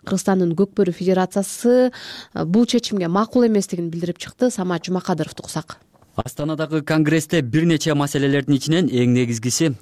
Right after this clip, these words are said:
Speaker 2: көк бөрү оюнунун эрежелерин өзгөртүү пункту болду. Бул суроону ар бир өлкөдөн бирден өкүл кирген жумушчу топ карап чыгып, өз сунушун берди. Анда жумушчу топ азыркы эл аралык көк бөрү федерациясында белгиленген эрежелер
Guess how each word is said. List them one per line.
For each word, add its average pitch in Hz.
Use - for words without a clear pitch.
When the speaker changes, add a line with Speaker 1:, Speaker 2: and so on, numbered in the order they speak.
Speaker 2:
көк 151
бөрү 170
оюнунун 139
эрежелерин 127
өзгөртүү 123
пункту 117
болду. 107
Бул 127
суроону 147
ар 131
бир 131
өлкөдөн 135
бирден 131
өкүл 151
кирген 165
жумушчу 139
топ 143
карап 139
чыгып, 156
өз 170
сунушун 123
берди. 90
Анда 107
жумушчу 110
топ 156
азыркы 139
эл 180
аралык 175
көк 165
бөрү 175
федерациясында 160
белгиленген 127
эрежелер 123